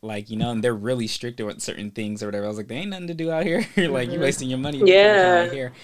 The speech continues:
Speaker 1: And now we got
Speaker 2: Yeah.
Speaker 1: the monkeypox. Ain't nobody trying to get that. <laughs>
Speaker 2: Oh, mm-mm. No, no, no, no.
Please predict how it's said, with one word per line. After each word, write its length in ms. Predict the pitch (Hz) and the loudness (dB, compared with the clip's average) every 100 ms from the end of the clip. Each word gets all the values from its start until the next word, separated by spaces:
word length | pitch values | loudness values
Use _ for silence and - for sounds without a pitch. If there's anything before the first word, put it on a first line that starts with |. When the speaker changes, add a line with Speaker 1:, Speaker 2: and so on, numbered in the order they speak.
| - - - | -20 -20 -4
Speaker 1:
And 220 | 120 139 | 0 2
now 160 | 147 151 | 0 2
we 60 | 165 | 4
got 120 | 156 | 4
Speaker 2:
Yeah. 20 | |
Speaker 1:
the 80 | 151 | 2
monkeypox. 640 | 120 135 151 170 185 185 139 | -2 -4 -6 -2 -2 0 -4
Ain't 120 | 151 | -6
nobody 280 | 131 156 143 | -6 -4 -6
trying 180 | 139 117 | -6 -6
to 60 | |
get 200 | 107 107 | -8 -12
that. 280 | 107 107 - - | -14 -12 -12 -14
<laughs> 480 | - _ _ 170 | -20 _ _ _
Speaker 2:
Oh, 540 | - 208 190 175 175 175 - | 4 6 8 6 2 -4 4
mm-mm. 800 | 240 233 214 202 190 190 - 220 | 6 8 6 4 4 2 -4 0
No, 320 | 196 214 247 | 4 6 6
no, 240 | 247 247 | 6 4
no, 300 | 247 247 254 | 6 6 6
no. 1160 | 269 247 220 214 349 370 - 403 254 381 - 339 | 6 6 6 6 8 6 8 6 6 2 4 0